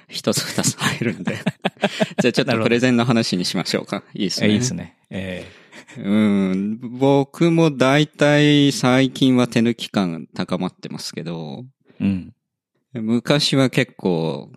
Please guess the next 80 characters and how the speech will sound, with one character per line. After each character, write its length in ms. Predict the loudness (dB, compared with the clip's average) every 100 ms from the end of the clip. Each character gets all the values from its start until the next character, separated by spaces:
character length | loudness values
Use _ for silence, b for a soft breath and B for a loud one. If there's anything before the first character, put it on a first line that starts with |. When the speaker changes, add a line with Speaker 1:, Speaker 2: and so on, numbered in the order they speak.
| _ _ _
Speaker 1:
な 180 | -6 -4
ん 80 | -4
だ 100 | -6
ろ 100 | -10
う 20 |
な。 140 | -18 -20
プ 120 | -4 0
レ 120 | 2
ゼ 160 | 4
ン 100 | 4
の 100 | 2
時 140 | 0 0
間 220 | 0 2
の 100 | 2
二 140 | 2
時 100 | 0
間 240 | 2 2 2
分 200 | 2 2
は 100 | 4
練 200 | 2 2
習 260 | 0 0 2
し 140 | 2
ろ 120 | 0
と 120 | -2
か、 160 | -4 -4
そ 160 | -2 0
う 60 |
い 80 | 2
う 60 | 0
感 260 | 0 -2
じ 400 | -2 0 0 -4 -12 -14 0
の 160 | 0
話 380 | 2 2 2 2
を 60 | 0
聞 160 | 0
い 60 | -2
た 120 | -2
こ 120 | -4
と 120 | -2 -2
も 100 | -2
あ 40 |
っ 40 | -8 -8
て。 180 | -8 -8 _ _ _ _ -6
Speaker 2:
う 60 | -2
ん。 320 | -2 -6 -12 _ _ b b -8
Speaker 1:
ま 300 | -2 2 0
あ、 20 |
っ 100 | 0
て 100 | 0
言 80 | 0
っ 0 |
て 220 | 0 -2
も 100 | 0
僕 280 | -2 -2 0
ギ 140 | 2
リ 120 | 0
ギ 120 | 0 2
リ 140 | 2
ま 120 | 2
で 240 | -2 -6 -12 -16
プ 100 | -2
レ 140 | 0 4
ゼ 120 | 2
ン 100 | 2
資 180 | 0 2
料 220 | 2 2
出 140 | -2
来 520 | -2 0 2 4 4 2
上 60 |
が 140 | 2 2
る 80 | 2
の 140 | 2
が 120 | 2
三 160 | 2 0
日 220 | -2 -4
く 120 | -2
ら 120 | -2
い 60 | -2
前 240 | -4 -4
で。 220 | -6 -12